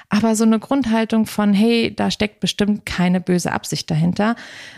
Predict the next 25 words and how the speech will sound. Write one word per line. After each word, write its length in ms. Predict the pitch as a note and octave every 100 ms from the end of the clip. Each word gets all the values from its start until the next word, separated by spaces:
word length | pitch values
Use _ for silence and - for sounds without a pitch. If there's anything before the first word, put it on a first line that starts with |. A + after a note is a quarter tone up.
| - -
ähm, 380 | G3+ G3 G3+ -
die 140 | G3+
bringe 280 | G3 A#3 B3+
ich 160 | G3+ -
ganz, 440 | - C#4 B3 -
ganz, 420 | A#3 A3+ A3+ G#3+
ganz 340 | G#3+ G#3+ G#3+ -
tief 240 | - G3
verankert, 500 | G3 G3 G3+ G3 G3
zum 140 | -
Beispiel 280 | F#3 F3+ G#3 -
auch 220 | - -
in 280 | G3+ F3+ F3
meinem 520 | F3+ G3+ A3+ A3 A3 - - - -
Sein 480 | E3+ F#3 F#3+ A#3+
als 220 | B3 A3+ -
Lehrkraft 480 | B3+ - F#3 -
mit. 160 | G3+ G3+
Und 200 | G3+ F#3+
das 220 | A3+ -
erlebe 380 | - F#3+ G#3 A3+
ich 100 | G#3
so 80 | G#3
als 240 | F#3 -
Grundhandlung 920 | - G#3 D4+ D#4+ G#3+ G#3 G#3 A#3 C4